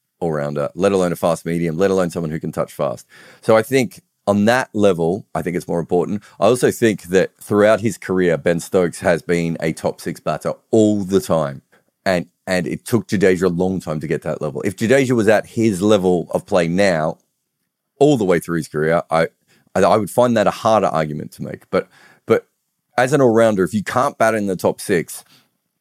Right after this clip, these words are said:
you are handy, but you are not necess-, necessarily revolutionary. Whereas I think Stokes' ability to bat six, and certainly bat five,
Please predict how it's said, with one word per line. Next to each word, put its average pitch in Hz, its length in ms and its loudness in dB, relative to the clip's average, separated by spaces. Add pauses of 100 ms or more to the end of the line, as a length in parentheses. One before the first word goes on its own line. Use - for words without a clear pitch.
(260)
you 92 240 0
are 85 160 4
handy, 117 680 0 (360)
but 98 100 -4
you 95 140 2
are 92 40 2
not 104 280 0
necess-, 90 320 -8 (200)
necessarily 90 600 -4
revolutionary. 78 800 -6 (340)
Whereas 85 160 -6
I 104 40 0
think 95 180 -4
Stokes' 120 440 0
ability 92 340 0
to 85 40 -2
bat 76 200 -4
six, - 380 -2 (280)
and 156 80 -12
certainly 76 240 -2
bat 73 180 -2
five, 80 420 -2